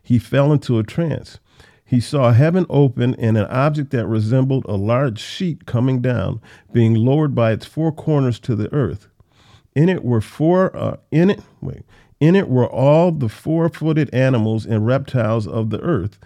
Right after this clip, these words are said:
and the birds of the sky. A voice said to him, 'Get up, Peter, eat and kill.'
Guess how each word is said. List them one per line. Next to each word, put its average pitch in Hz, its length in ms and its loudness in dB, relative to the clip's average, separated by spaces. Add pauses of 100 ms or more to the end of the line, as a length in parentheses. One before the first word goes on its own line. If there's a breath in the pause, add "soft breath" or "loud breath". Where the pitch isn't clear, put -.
(260 loud breath)
and 107 180 0
the 107 60 2
birds 120 380 2
of 110 100 0
the 110 100 -2
sky. - 480 -8 (380 soft breath)
A 110 80 0
voice 143 360 0
said 175 340 -6
to 107 100 0
him, 110 320 0 (260)
'Get 147 160 0
up, 196 220 -8
Peter, 131 400 -2 (180)
eat 160 280 -2 (200)
and 143 180 0
kill.' - 520 -10